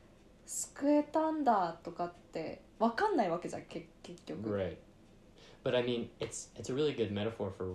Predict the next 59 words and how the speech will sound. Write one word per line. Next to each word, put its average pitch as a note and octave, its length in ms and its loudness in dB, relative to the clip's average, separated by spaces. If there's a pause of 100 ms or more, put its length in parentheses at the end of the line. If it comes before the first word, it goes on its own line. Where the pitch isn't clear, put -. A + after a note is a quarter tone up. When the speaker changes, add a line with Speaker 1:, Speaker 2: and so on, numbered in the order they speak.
Speaker 2:
real G2 440 -2 (160)
reality. F#2+ 480 -2 (240)
I F#3+ 60 -4
mean, F#3+ 180 -2
Speaker 1:
う F3+ 60 -4
ん。 - 20 -4 (100)
Speaker 2:
because F#2+ 440 -4 (800)
there's A2+ 160 -2
that G#2+ 180 0 (220)
in-、 A#2 200 -8 (240)
<laughs> - 220 -8
I A2+ 140 -8
don't G#3 220 2
know B2 100 2
if B2+ 100 -2
it's A2 200 -8
actually A2 320 -4
a F#2+ 40 -4
Chinese G2+ 500 -2
Speaker 1:
う G2 60 0
ん、 - 20 2
う F2+ 120 4
ん、 - 20 -4
Speaker 2:
quote, - 40 -10 (100)
Speaker 1:
う - 20 -4
ん。 - 20 -6
Speaker 2:
but G2+ 220 0
in A2+ 80 0
English, C#3+ 400 2 (100)
Speaker 1:
う G3+ 40 -6
ん。 F#3 120 -8 (220)
Speaker 2:
or G#2+ 120 -2
in G#2+ 60 0
America, B2 340 0
we G2 40 -4
Speaker 1:
う - 20 -2
ん。 G2 40 -4
Speaker 2:
say A2+ 280 2
that G2 140 -2
there's G2 460 -4 (420)
an F#2 120 -4
ancient A2+ 260 -6
Chinese G2 280 -4
quote, F#2 380 -2
Speaker 1:
Mm. F#3 180 -6
Speaker 2:
or A#2+ 100 -4
maybe E3+ 200 2
it's G#2+ 120 -4
an - 100 -12
ancient G#2+ 240 -8
Greece G#2 220 -6
quote. - 300 -8 (100)
It's F#3 120 -6
Speaker 1:
Mm. - 40 -4
Speaker 2:
like, F#2 260 -4 (640)
um, G2 300 -4
"A G#2 60 -6
society A2 640 2
has, F#2+ 540 -2